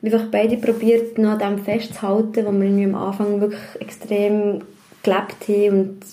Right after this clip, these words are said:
völlig verliebt gewesen sind. Und die offene Beziehung hat wahrscheinlich dann ein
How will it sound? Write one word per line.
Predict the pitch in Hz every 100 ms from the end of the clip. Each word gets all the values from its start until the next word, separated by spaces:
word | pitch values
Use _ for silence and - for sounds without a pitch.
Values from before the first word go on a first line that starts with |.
| - - - - _ _ -
völlig | 208 214 214
verliebt | - - 196 214 214
gewesen | - 240 233
sind. | 196 214 214 - - - - - -
Und | 220 208 202 202 - -
die | 214 208
offene | 208 240
Beziehung | 220 214 - 214 214
hat | 214
wahrscheinlich | - 202 202 -
dann | - 196 190 196
ein | 214